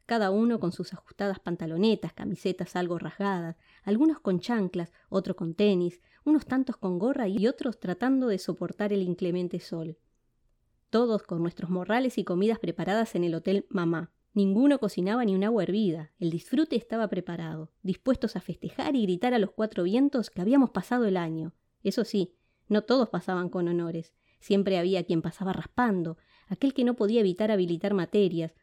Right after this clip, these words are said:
otros a punta de ruegos a los profesores, sin faltar aquellos que terminaban haciendo obras de limpieza o pintura en las instalaciones del colegio para pagar las últimas décimas que le hacían subir la nota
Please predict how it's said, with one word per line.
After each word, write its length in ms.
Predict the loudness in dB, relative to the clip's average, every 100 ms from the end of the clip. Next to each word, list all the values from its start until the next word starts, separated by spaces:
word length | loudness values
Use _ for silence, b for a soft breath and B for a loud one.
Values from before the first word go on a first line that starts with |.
| _ _
otros 340 | 0 0 -2
a 80 | -2
punta 300 | 0 0 2
de 100 | 0
ruegos 400 | 0 2 2 0
a 40 | -4
los 100 | -6
profesores, 720 | -8 -8 -2 0 0 -2 -8 _ _ _
sin 220 | -6 -4
faltar 300 | -2 2 2
aquellos 360 | 4 2 2
que 120 | -2 -2
terminaban 480 | 0 2 2 2
haciendo 420 | 0 2 2 4 2
obras 240 | 2 2
de 80 | 0
limpieza 460 | 0 0 -2 0
o 40 | 0
pintura 380 | 0 0 2 2
en 80 |
las 160 | 0 -4
instalaciones 580 | -12 -8 -8 -2 2 2
del 140 | 0
colegio 500 | -2 0 0 0 -2 -4 b b
para 180 | -2 -2
pagar 220 | 0 0
las 240 | 0 0 0
últimas 400 | 2 4 2 2
décimas 420 | 0 2 0 0
que 140 | -2
le 80 | -2
hacían 280 | -2 -2 0
subir 260 | 0 0
la 160 | 2 2
nota 380 | 0 0 -2